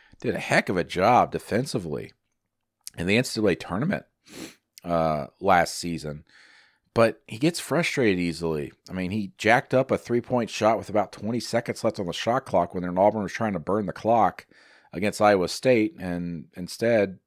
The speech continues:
misses it, and then Iowa State's got a chance. And, I mean, I-, Iowa State had a chance to actually come back and win that game or force overtime.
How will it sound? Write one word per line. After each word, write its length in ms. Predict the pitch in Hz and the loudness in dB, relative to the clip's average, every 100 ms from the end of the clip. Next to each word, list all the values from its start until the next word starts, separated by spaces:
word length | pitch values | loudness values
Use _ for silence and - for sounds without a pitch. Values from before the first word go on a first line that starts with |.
| _ | _
misses 360 | 90 120 107 87 | -6 -4 -4 -2
it, 220 | 98 98 | -2 -2
and 100 | 90 | -6
then 60 | 87 | -4
Iowa 260 | 101 92 | -2 -2
State's 300 | - 107 107 | -4 -4 -2
got 200 | - 92 | 0 0
a 20 | |
chance. 460 | - 98 90 104 - | 0 -4 -2 -4 -6
And, 180 | 85 78 _ _ _ _ _ | -10 -12 _ _ _ _ _
I 60 | - | -20
mean, 120 | - - | -16 -2
I-, 180 | 127 - | -2 2
Iowa 260 | - 190 160 | 2 2 2
State 180 | - | 0
had 140 | 165 160 | 2 2
a 40 | |
chance 320 | - 135 147 | -2 -6 -4
to 60 | 156 | -2
actually 220 | 143 - | -2 -2
come 260 | - 135 127 | -4 -6 -6
back 260 | 131 139 | -4 -4
and 160 | 131 107 | -6 -4
win 160 | 151 151 | -2 -2
that 260 | 113 - | -4 -4
game 360 | 117 175 226 117 | -2 0 0 0
or 80 | 85 | -4
force 380 | - 135 127 | 0 0 2
overtime. 560 | 147 220 - - 69 - | -2 -2 -4 -4 -6 -8